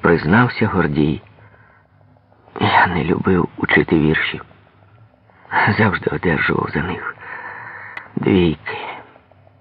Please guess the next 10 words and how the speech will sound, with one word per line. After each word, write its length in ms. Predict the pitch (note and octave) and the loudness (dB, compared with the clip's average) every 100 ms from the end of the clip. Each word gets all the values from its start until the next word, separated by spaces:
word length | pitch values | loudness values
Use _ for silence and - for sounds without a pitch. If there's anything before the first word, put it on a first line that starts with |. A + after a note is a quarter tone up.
| _ _ _ _ _ _ _ _ _ _ _ _ _ _ - | _ _ _ _ _ _ _ _ _ _ _ _ _ _ -2
Микола, 440 | - - F3+ D#3+ - - - - - - | 0 4 4 4 0 -10 -12 -14 -18 -2
немов 300 | - C3+ E3+ | 4 6 6
похопившись, 800 | D#3 C#3 - - E3 - C3+ - - _ - | 4 4 6 6 4 4 0 -2 -14 _ 2
нараз 380 | A2 A2 D3 C3+ - - | 4 6 4 2 -6 -4
примовк. 840 | - A2+ G2 F2 - - - - - _ _ _ _ _ _ _ _ _ _ _ _ - - - | 2 4 4 2 -2 -6 -8 -8 -12 _ _ _ _ _ _ _ _ _ _ _ _ -20 -20 -6
Гордій 560 | F2+ G2 F2+ F2+ A#2 B2 - - - - | 2 2 4 6 4 2 -10 -18 -18 -4
ще 320 | - - G#2+ | -2 4 4
згадав 340 | A2+ G#2 G2+ A2 | 4 4 4 4
про 160 | G#2+ | 4
загін. 420 | G#2 F#2 F2 F2+ | 4 4 4 0